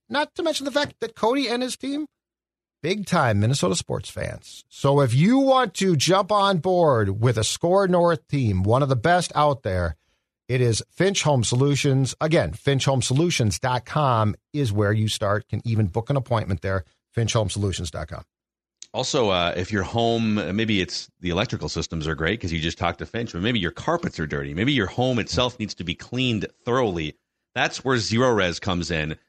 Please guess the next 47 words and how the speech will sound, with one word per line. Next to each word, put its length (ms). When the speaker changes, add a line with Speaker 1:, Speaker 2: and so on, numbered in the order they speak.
Speaker 2:
Make 180
sure 160
your 160
home 240
is 120
ready 220
for 140
the 80
holidays. 420
You 80
got 120
family 340
gatherings. 500
I 80
just 160
got 140
an 100
email 300
about 160
a 60
family 340
gathering. 480
Uh, 420
get 160
your 100
house 240
in 100
order. 320
Get 100
it 60
clean. 260
There's 180
no 220
better 200
way 140
to 60
deep 220
clean 200
your 120
house 260
and 120
avoid 360
the 60
D 240
I 140
Y 240
cleaning 440